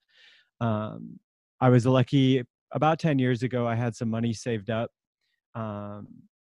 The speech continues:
and I, I just decided, like, "Look, I'm gonna start a, a blog. I'm going to interview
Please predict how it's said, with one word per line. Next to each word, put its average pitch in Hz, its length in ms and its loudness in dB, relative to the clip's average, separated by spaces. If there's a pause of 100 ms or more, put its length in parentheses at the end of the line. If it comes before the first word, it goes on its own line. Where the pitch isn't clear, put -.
(160)
and 123 120 2
I, 117 120 4 (180)
I 127 120 0
just 120 180 0
decided, 127 400 2
like, 127 160 0
"Look, 147 160 2
I'm 127 140 0
gonna 135 200 4
start 135 320 -2
a, 147 100 0 (280)
a 139 100 0
blog. 120 520 0 (580)
I'm 120 200 0
going 120 460 2
to 120 720 2 (300)
interview 139 840 4